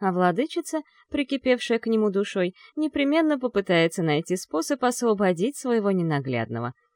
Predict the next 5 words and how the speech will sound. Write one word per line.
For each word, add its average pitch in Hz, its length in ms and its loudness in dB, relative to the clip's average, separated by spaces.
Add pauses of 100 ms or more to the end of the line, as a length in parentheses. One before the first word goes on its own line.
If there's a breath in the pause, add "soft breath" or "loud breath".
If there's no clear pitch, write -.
(320)
Значит, 277 640 -2
у - 120 0
Ланара 202 560 2
достаточно 147 720 -4
времени, 180 560 0